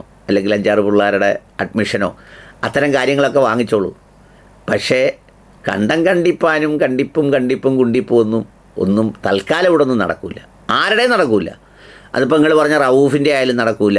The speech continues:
മറ്റവരുടെ ആയാലും നടക്കൂല, ഒന്നും നടക്കൂല. അതുകൊണ്ട് ഇതുകൊണ്ട് കാണിച്ചിട്ടങ്ങ് പോകാമെന്നല്ലാതെ പ്രധാനപ്പെട്ട പലതുമൊക്കെ കണ്ടിച്ച് ചിരിച്ച് വളരെ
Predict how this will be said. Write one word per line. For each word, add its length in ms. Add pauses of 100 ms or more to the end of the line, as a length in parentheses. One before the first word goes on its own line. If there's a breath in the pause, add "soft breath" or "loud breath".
(140)
മറ്റവരുടെ 440
ആയാലും 240
നടക്കൂല, 320 (140)
ഒന്നും 240
നടക്കൂല. 360 (1120)
അതുകൊണ്ട് 360 (640 loud breath)
ഇതുകൊണ്ട് 300 (140)
കാണിച്ചിട്ടങ്ങ് 680
പോകാമെന്നല്ലാതെ 800 (600 soft breath)
പ്രധാനപ്പെട്ട 600 (320)
പലതുമൊക്കെ 520 (100)
കണ്ടിച്ച് 440 (3750 loud breath)
ചിരിച്ച് 420
വളരെ 220